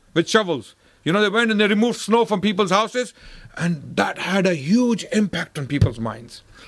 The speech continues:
Even a small act like that. Allahu Akbar. Imagine you feeding your neighbor or you're doing something systematically,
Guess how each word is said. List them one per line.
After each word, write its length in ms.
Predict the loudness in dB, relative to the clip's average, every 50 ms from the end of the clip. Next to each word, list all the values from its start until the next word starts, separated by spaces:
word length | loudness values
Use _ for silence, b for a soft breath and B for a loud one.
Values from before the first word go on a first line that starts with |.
| B B B B B B -4
Even 320 | 2 2 2 4 4 2 2
a 80 | 0
small 360 | -2 0 2 4 4 4 4 2 0
act 260 | -4 -4 -4 -4 -4
like 240 | -2 -2 0 -2 -2
that. 240 | -4 -10 -14 -16 -8
Allahu 400 | -4 -2 2 2 2 0 -2 -6
Akbar. 280 | -10 -12 -14 -18 -20 -20 -20 -20 -20 B B B B B B B B B B B B B
Imagine 400 | 0 2 4 2 2 2 0 -2
you 140 | -4 -4 -4
feeding 420 | -4 -2 0 2 2 2 0 2
your 100 | 0 0
neighbor 480 | 2 4 4 4 4 4 4 4 2 0 b b b b b b
or 100 | 0 2
you're 100 | 2 4
doing 220 | 4 4 2 4
something 320 | 2 2 0 0 0 -2 -2
systematically, 840 | 0 -2 0 0 0 2 2 0 0 -2 -2 0 2 2 2